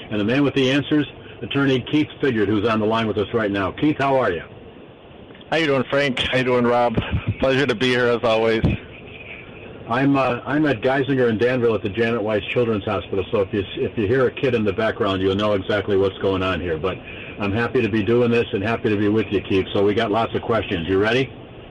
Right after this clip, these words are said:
Speaker 2: I'm ready, buddy.
Speaker 1: Okay, here's the first one. What can I do about a contractor who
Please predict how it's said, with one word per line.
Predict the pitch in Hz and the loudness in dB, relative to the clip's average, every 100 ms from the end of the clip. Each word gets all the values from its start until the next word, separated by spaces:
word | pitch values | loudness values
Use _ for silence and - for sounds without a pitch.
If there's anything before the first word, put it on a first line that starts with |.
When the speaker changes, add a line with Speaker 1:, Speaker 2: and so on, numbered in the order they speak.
| - - - - - | -18 -18 -18 -12 -4
Speaker 2:
I'm | 143 | 0
ready, | 123 113 | 2 2
buddy. | 98 110 107 - - - - - - - - - - | 2 0 0 -4 -12 -18 -18 -16 -16 -18 -18 -14 -4
Speaker 1:
Okay, | 214 - 107 | -4 0 2
here's | 104 117 | 2 2
the | 101 - | 0 0
first | 110 - | 0 0
one. | 104 82 64 - - - - - - | -2 -2 -6 -14 -14 -14 -12 -14 -4
What | 165 - | -2 0
can | 185 | 2
I | 156 | 4
do | 147 147 | 4 4
about | 131 110 | 2 0
a | |
contractor | 98 131 127 - 117 98 101 | -2 -2 -2 2 0 2 0
who | 104 | 0